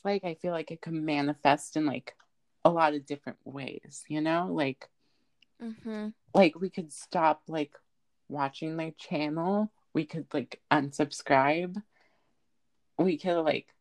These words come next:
Speaker 1: focus our energy towards, like, other creators who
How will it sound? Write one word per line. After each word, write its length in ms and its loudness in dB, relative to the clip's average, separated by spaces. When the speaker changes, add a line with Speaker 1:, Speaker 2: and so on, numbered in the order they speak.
Speaker 1:
focus 680 4
our 300 -2
energy 640 -4
towards, 800 2
like, 280 2
other 380 6
creators 760 -4
who 400 -2